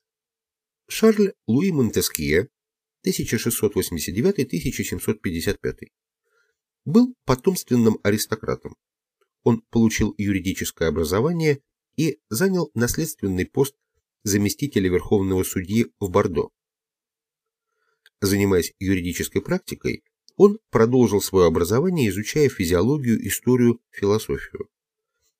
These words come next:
Как сам он позже заметил, его интересовали не сами законы, а то, что стоит за законами,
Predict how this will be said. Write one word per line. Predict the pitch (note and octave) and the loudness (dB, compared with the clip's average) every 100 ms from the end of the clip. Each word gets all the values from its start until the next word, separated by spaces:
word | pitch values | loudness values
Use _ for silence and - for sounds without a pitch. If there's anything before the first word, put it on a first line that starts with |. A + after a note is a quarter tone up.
| _ _ _ - | _ _ _ -4
Как | G2 - - | -4 -4 -6
сам | - F#2+ F2 | 0 0 0
он | E2+ | -2
позже | - F2+ D#2+ | 0 0 0
заметил, | D2+ F2+ F3 - - - _ _ _ - | 0 0 -2 -4 -6 -8 _ _ _ -8
его | A#2 E3+ A3+ - | -2 0 0 0
интересовали | A2 A2+ G#2+ B2+ C3 C#3 A#2+ A2 | 0 2 0 2 4 4 2 0
не | A2+ | -2
сами | B2+ E3+ C#3 | 0 0 0
законы, | F#2 A2 - D#2 C2 A#1 - _ _ _ _ _ | 2 0 -2 -4 -4 -6 -10 _ _ _ _ _
а | G2+ | -6
то, | - F#3 | -2 -2
что | - - | -2 -2
стоит | A#2 - G2 A2 - - | -2 0 0 0 -4 -6
за | G2 F#2+ | -2 0
законами, | F#2+ G2+ E2+ C#2 B1 - | 0 -2 -4 -4 -4 -10